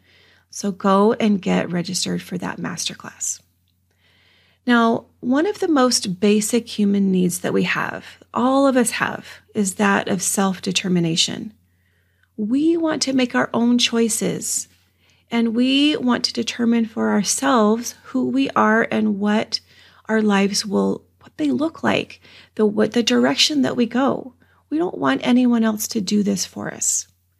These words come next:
This is actually a God-given gift to us, although sometimes it doesn't <laughs> always feel like that. You can see this show up really early in childhood, like the two-year-old who wants to buckle their own seatbelt and gets upset when you try to help them.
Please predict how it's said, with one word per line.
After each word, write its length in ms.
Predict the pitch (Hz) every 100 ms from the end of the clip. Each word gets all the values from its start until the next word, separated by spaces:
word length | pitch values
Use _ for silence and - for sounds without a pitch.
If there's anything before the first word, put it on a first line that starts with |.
| _ -
This 140 | 285
is 60 | -
actually 480 | 240 - - 233 208
a 60 |
God-given 840 | 202 - 202 208 202 214 202 202 208
gift 480 | 196 180 - -
to 240 | - 240 202
us, 260 | 180 180 -
although 400 | 190 202 196 208 - - - - -
sometimes 460 | 381 370 381 339
it 100 | 277
doesn't 300 | 269 254 240
<laughs> 40 | 240
always 240 | 226 214
feel 220 | 220 214
like 220 | 190 175
that. 340 | 165 151 - - _ _ _ _ _ _ _ _ -
You 100 | 277
can 160 | 320
see 160 | 320 302
this 180 | 240 -
show 200 | 233 220
up 160 | 214 -
really 360 | 202 240 247 -
early 340 | 214 220 220
in 140 | 196 185
childhood, 760 | 190 202 196 185 185 160 - _ _ _ _ -
like 220 | 208 202
the 100 | 208
two-year-old 720 | 208 - 285 240 208 185 180
who 280 | - 214 202
wants 280 | 208 208 -
to 100 | 220
buckle 320 | 220 220 220
their 180 | 208 202
own 140 | 190
seatbelt 640 | 180 - 190 - - -
and 100 | 208
gets 220 | 196 196 196
upset 400 | 185 - - -
when 100 | 185
you 80 |
try 200 | 180 185
to 60 | 180
help 280 | 185 - -
them. 280 | - -